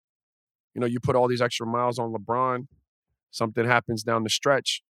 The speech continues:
you wind up without one of these three, I doubt it'd be Russ, like, but it would probably be one of those other two. And,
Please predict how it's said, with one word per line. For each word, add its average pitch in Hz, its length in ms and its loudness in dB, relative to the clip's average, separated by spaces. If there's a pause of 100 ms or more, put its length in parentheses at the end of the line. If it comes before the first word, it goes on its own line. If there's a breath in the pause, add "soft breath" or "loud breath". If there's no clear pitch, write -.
(160)
you 120 120 -4
wind 123 260 4
up 117 120 2
without 113 360 0
one 123 200 0
of 113 120 -4
these 107 300 -2
three, 110 300 0
I 101 60 -6
doubt 117 260 2
it'd 101 220 -4
be 92 100 -6
Russ, 107 520 -2
like, 95 220 -6
but 101 160 2
it 101 100 -2
would 98 180 -6
probably 110 220 0
be 104 120 -4
one 104 160 -4
of 98 80 -6
those 92 180 -4
other 107 200 -2
two. 95 260 -6 (680)
And, 113 560 2